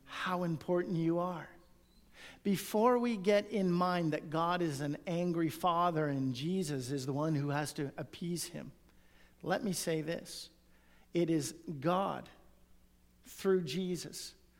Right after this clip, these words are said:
reconciling the world to himself. God is saying,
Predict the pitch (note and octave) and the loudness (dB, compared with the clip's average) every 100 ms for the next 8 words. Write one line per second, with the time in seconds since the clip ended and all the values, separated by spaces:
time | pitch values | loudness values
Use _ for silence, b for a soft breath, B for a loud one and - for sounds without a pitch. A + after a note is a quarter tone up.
0 | b b C#3+ D#3 D#3 C#3 - D3+ C#3+ C#3+ | b b -2 -2 -2 -4 -2 -2 0 0
1 | B2+ C#3 C3 - C#3+ A#2+ B2 - - - | -2 -2 -4 -6 -6 -6 -8 -8 -10 -12
2 | - - - - - - - - - C3+ | -20 -20 -20 -20 -20 -20 -20 -20 -20 -20
3 | - - - - - B B B D#3+ C#3 | -20 -20 -20 -20 -20 B B B -6 4
4 | F3 F3 F3 D#3 - E3 D3+ C#3+ C3 | 8 8 6 2 0 0 2 0 -2